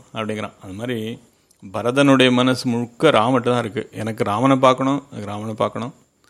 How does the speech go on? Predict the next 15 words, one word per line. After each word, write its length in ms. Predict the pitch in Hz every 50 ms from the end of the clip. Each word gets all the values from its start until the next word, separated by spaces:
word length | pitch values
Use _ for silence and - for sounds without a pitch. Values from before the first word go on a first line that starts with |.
| _ _ _ _ _
அப்படின்னு 440 | - 123 113 110 117 123 143 151 135
அதே 240 | 117 110 113 117 120
கேட்டுருக்கான் 560 | 117 - 117 113 113 104 - 107 104 110 107
அவன். 160 | 98 107 123 - _ _ - _ _ _ _ _ _ _ _ _ _ _ _ _ _ _ _ _ _ _ - _ _ _
"அவன் 240 | - 110 110 110 113
எங்க 160 | 110 110 123
இருக்கான், 300 | 120 113 - 127 127 135
அது 120 | 127 107
எனக்கு 320 | 107 104 104 101 - - 110
சொல்லுங்கோ, 320 | 107 110 110 107 113 123 - _ _ _ _ _ _ _ _
தயவு 200 | - 123 117 117
பண்ணுங்கோ" 400 | 120 120 113 110 107 107 113 113 -
அப்படிங்கிறான். 480 | 117 113 104 110 107 110 107 110 123 - _ _ _ _ _ _ _ _ _ -
உடனே 520 | 123 120 120 117 123 139 139 123 95 92 113 117 _ _ _ _ _ _ _ _ _ _ _ _ _ _ _ _ _ _ _ _ _ _ _ _ _ _ _ _ _ _ _ _ _ _ _ _ _ _ 107 -
பரதம் 600 | 95 107 117 117 123 117 139 131 156 196 185 190